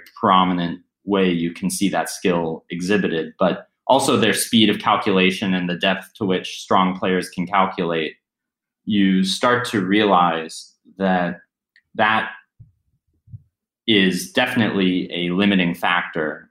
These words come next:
of someone's, of someone's growth in chess. So although you, you, you mentioned we talked, I, I played as a kid. I was, yes, I reached fifteen hundred, but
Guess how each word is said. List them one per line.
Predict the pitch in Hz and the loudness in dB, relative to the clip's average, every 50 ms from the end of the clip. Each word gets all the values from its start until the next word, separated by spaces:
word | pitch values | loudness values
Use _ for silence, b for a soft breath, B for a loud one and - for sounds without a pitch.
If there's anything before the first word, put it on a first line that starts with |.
| _ - | _ -16
of | 82 - | -14 -6
someone's, | - - 101 92 87 82 80 78 73 - - - - - - - | -2 0 0 2 2 0 -2 -4 -8 -10 -12 -14 -16 -16 -12 -10
of | 95 95 92 - | -10 -8 -6 -4
someone's | - 117 98 92 90 85 85 - | -2 0 0 0 0 -2 -2 -4
growth | - 90 85 82 80 - - | -4 -4 -2 -4 -4 -8 -10
in | 82 78 78 | -14 -14 -10
chess. | - - 78 - - - - - - - _ _ _ _ _ _ _ _ _ _ - | -8 -6 -6 -6 -8 -12 -16 -20 -20 -20 _ _ _ _ _ _ _ _ _ _ -12
So | - - 117 101 95 92 90 87 87 80 - _ _ _ _ _ - | -6 -2 0 2 2 2 2 0 -2 -6 -8 _ _ _ _ _ -2
although | 110 107 104 117 120 120 | 0 2 2 4 4 4
you, | 120 117 113 113 107 - - 92 87 - - _ | 6 6 4 4 2 0 -4 -6 -8 -8 -10 _
you, | - 101 113 113 107 101 98 98 92 - | -8 -4 0 0 2 2 0 -2 -2 -2
you | 110 113 | -2 0
mentioned | 107 127 143 135 - 101 95 95 | 0 0 0 0 -2 0 0 0
we | 98 92 | 0 2
talked, | - 123 123 117 - - | 2 2 2 2 2 -2
I, | 101 95 98 | -4 -4 -4
I | - - 92 95 95 - - | -4 -4 -6 -6 -6 -6 -6
played | - 143 131 131 117 | -4 -2 -2 0 0
as | 110 95 98 | -2 -4 -4
a | 95 | -8
kid. | - - 170 160 139 117 104 - - _ _ _ _ _ _ _ _ _ _ _ _ _ _ _ _ - | -6 -4 0 0 2 0 0 -4 -8 _ _ _ _ _ _ _ _ _ _ _ _ _ _ _ _ -2
I | 160 196 | 2 4
was, | 226 233 180 127 - - - - - - - _ _ _ _ _ _ _ - | 4 4 4 2 0 -4 -6 -8 -10 -14 -20 _ _ _ _ _ _ _ -2
yes, | 151 175 196 196 196 | 0 2 2 2 2
I | 208 180 | 2 4
reached | 175 170 180 180 - - - | 4 4 2 0 -2 -8 -6
fifteen | - 175 - - - - 156 143 | -4 -4 -4 -4 -4 -2 0 0
hundred, | 135 131 139 139 147 143 143 151 160 160 147 135 - | 0 0 0 0 0 0 2 2 2 2 0 -2 -2
but | 135 127 123 117 117 - | 0 0 0 0 -4 -8